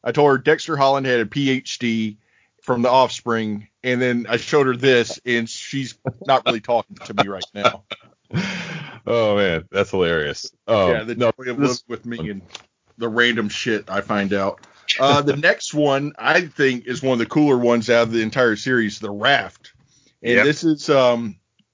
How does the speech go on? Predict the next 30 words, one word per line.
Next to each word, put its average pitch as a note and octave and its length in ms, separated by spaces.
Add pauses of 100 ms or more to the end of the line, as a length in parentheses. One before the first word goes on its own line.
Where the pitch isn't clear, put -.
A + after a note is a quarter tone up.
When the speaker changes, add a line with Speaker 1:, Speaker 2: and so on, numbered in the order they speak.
(500)
Speaker 1:
basically C#3+ 400
four D#3 640
teenagers B2+ 840 (400)
go B2 100
out C3+ 340
to B2+ 180
the A#2+ 100
middle C#3 240
of C3+ 100
nowhere, A2+ 720 (220)
uh, G#2+ 460
and A2+ 160
swim C#3 260
out C3+ 300
to B2 260
one A#2+ 160
of B2 60
those A#2 160
floating B2+ 520
rafts A#2+ 400
in A#2 120
a A2 300 (180)
lake, A2 480 (520)
and A#2+ 340
they A#2+ 140
f-, A2+ 220
see D3+ 240
this C3 220
big, C#3+ 420
like, B2+ 300